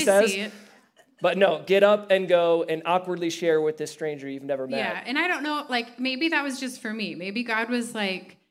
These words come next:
Speaker 2: "Hey, you need to get up and do this." There was one time, um, where a couple years ago wh-, where I was out for a run, and I felt like God wanted me to s-, ask someone if they had knee pain. <laughs> And, and I didn't ask them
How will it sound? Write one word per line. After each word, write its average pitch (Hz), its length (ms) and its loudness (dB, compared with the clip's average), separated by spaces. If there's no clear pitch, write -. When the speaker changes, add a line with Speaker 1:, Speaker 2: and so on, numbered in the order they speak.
Speaker 2:
"Hey, 302 100 4
you 233 240 0
need 330 140 0
to 285 60 -6
get 233 200 -4
up 240 160 -4
and 185 160 -6
do 202 220 -4
this." 180 440 -10
There 262 120 0
was 269 220 0
one 262 180 0
time, 247 420 -2
um, 196 400 -4
where 202 240 0
a 214 60 -8
couple 240 240 -6
years 202 260 -6
ago 208 220 -8
wh-, 185 200 -10
where 190 140 -6
I 185 80 -4
was 180 180 -10
out 190 200 -6
for 190 180 -10
a 180 60 -8
run, 196 380 -6
and 190 220 -10
I 175 300 -8
felt 226 260 -4
like 220 220 -6
God 208 200 -4
wanted 208 220 -4
me 202 160 0
to 202 320 -6
s-, - 300 -12
ask 214 340 -2
someone 220 380 -4
if 202 160 -8
they 214 120 -6
had 202 220 -6
knee 208 300 0
pain. 165 400 -14
<laughs> - 600 -18
And, 262 280 2
and 311 180 6
I 330 140 8
didn't 320 320 2
ask 269 380 -4
them 196 360 -8